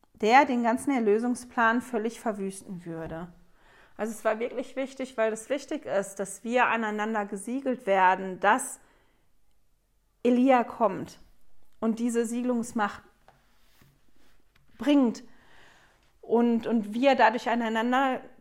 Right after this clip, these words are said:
aneinander gesiegelt werden können und dass wir dadurch ja die Möglichkeit haben, auch die Segnungen und Verheißungen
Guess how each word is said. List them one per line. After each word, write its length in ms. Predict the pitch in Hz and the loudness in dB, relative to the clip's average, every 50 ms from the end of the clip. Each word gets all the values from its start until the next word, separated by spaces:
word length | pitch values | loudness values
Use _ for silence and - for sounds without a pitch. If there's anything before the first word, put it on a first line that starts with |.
| - _ _ | -20 _ _
aneinander 580 | - 202 226 233 226 214 214 226 269 285 285 247 | -2 0 0 0 0 0 -2 -2 0 0 -2 -2
gesiegelt 520 | 208 190 190 180 170 - 180 170 165 - | -2 -6 -8 -8 -10 -10 -10 -12 -8 -6
werden 300 | 151 147 147 165 180 175 | -4 -2 -2 -4 -6 -8
können 300 | 175 - 196 180 180 185 | -10 -8 -8 -6 -6 -8
und 100 | 180 180 | -8 -10
dass 180 | 185 180 - - | -10 -12 -8 -4
wir 140 | 233 220 | -4 -4
dadurch 880 | 208 220 208 180 - 269 269 254 233 220 226 226 247 240 233 - - - _ _ _ _ _ _ _ - - - - - _ _ _ _ _ _ - | -2 0 2 2 2 2 2 2 2 2 2 2 0 -2 -4 -10 -18 -20 _ _ _ _ _ _ _ -20 -20 -20 -20 -20 _ _ _ _ _ _ -6
ja 100 | 214 220 | -6 -4
die 140 | 214 233 226 | -2 0 0
Möglichkeit 1000 | 233 269 320 320 - - 262 233 - - - - 214 202 180 180 - - - - | 2 0 0 -2 -4 -6 -8 -8 -8 -12 -10 -6 -4 -4 -4 -4 -6 -10 -8 -2
haben, 600 | 208 202 190 196 202 196 190 180 185 180 196 190 - - - - - - - - - - _ _ _ _ _ _ _ _ _ _ - _ - - - - - - - _ | 2 4 6 6 6 4 0 -8 -10 -10 -12 -12 -16 -20 -20 -20 -20 -20 -20 -20 -20 -20 _ _ _ _ _ _ _ _ _ _ -20 _ -20 -20 -20 -20 -20 -20 -20 _
auch 280 | _ 220 233 226 233 - | _ 6 6 6 4 0
die 160 | - 240 214 | -6 -8 -8
Segnungen 560 | 196 214 262 294 349 - - 226 220 208 202 | -6 -4 -4 -6 -6 -8 -8 -8 -6 -6 -6
und 100 | 196 190 | -8 -10
Verheißungen 1200 | - - 196 185 - 226 233 240 233 240 233 240 - - 226 214 185 190 202 202 208 226 233 226 | -10 -10 -10 -8 -4 -2 0 0 0 0 -2 -4 -10 -10 -8 -8 -8 -8 -8 -8 -6 -8 -8 -8